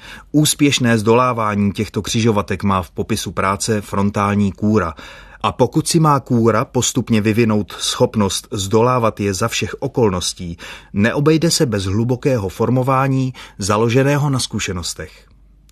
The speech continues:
Možná je tohle ta správná odpověď. Mozek výrazně ovlivňují geny.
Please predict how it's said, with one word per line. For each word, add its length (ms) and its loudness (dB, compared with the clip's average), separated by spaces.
Možná 440 4
je 180 6
tohle 440 2
ta 140 -8
správná 500 -2
odpověď. 640 -6
Mozek 460 4
výrazně 640 2
ovlivňují 640 4
geny. 360 -2